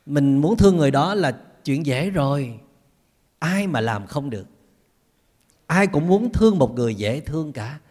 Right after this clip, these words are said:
Ai cũng muốn thương một người có giàu giá trị cả. Nhưng mà thương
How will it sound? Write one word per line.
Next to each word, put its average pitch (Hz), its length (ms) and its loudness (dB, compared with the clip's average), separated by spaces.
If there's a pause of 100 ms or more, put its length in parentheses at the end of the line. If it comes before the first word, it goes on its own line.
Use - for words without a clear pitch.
(380)
Ai 190 200 2
cũng 151 200 -2
muốn 196 200 0
thương 190 220 6
một 127 200 2
người 120 220 0
có 165 260 -2
giàu 117 280 4
giá 123 160 0
trị 107 260 -6
cả. 107 340 -12 (1300)
Nhưng 196 260 4
mà 131 540 2 (720)
thương 202 260 6